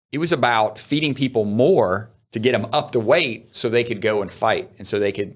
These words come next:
they could sustain that, that performance. And, you know, even before we figure that out, Napoleon said, you know, "An army marches on its stomach." He knew, he knew.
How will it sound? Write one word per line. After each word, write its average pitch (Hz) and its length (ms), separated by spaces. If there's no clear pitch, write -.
they 110 120
could 107 140
sustain 104 600
that, 92 240
that 95 180
performance. 98 500
And, 117 160
you 214 80
know, 156 120
even 208 280
before 135 500
we 147 180
figure 110 300
that 98 160
out, 95 240
Napoleon 131 420
said, 107 260
you 107 60
know, 98 120
"An 98 80
army 107 240
marches 104 340
on 101 140
its - 80
stomach." 117 320
He 147 100
knew, 131 180
he 135 200
knew. 135 240